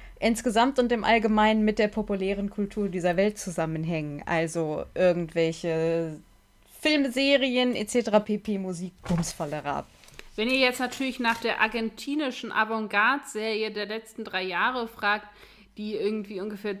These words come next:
Speaker 2: zweihundertfünfzig Zuschauer hatte, aber sehr, sehr gut war, dann wissen wir vielleicht nicht so viel darüber.
Speaker 1: Genau.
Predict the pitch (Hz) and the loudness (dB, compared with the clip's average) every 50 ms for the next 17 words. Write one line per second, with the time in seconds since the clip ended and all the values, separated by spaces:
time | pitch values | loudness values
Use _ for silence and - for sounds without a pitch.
0 | - - _ - - 208 214 220 220 220 - 226 208 202 - - 196 - - - | -12 -16 _ -4 -2 0 0 0 -2 -4 -6 -10 -12 -12 -14 -16 -16 -14 -10 -8
1 | 277 277 269 - 226 185 180 175 170 175 180 185 180 - 202 113 170 190 190 190 | -8 -8 -6 -6 -4 -2 -2 -2 -2 -2 -4 -6 -6 -4 -2 -2 0 0 -2 -2
2 | 185 196 190 185 185 185 175 185 233 269 - - - 165 175 185 196 196 196 190 | -4 -4 -6 -4 -6 -8 -8 -10 -14 -16 -10 -6 -4 -2 -2 -2 -2 -2 -4 -4
3 | 190 - - 240 262 - 359 311 294 302 302 311 - 359 339 311 311 302 339 370 | -6 -8 -8 -8 -4 -2 -2 -2 -2 -4 -4 -6 -10 -12 -12 -10 -8 -6 -4 0
4 | 370 370 359 359 359 - - - - 302 294 302 - - 262 247 - - 202 175 | 0 0 0 -2 -4 -8 -10 -6 -6 -6 -6 -6 -10 -12 -12 -12 -12 -12 -12 -12
5 | - - 190 - 190 - - 208 196 - - - - - - - - - - - | -12 -14 -16 -18 -20 -20 -20 -20 -20 -20 -20 -20 -20 -20 -20 -18 -16 -16 -14 -14
6 | - - - - - 196 180 175 160 156 156 156 | -16 -18 -12 -6 -4 0 2 2 2 2 0 -4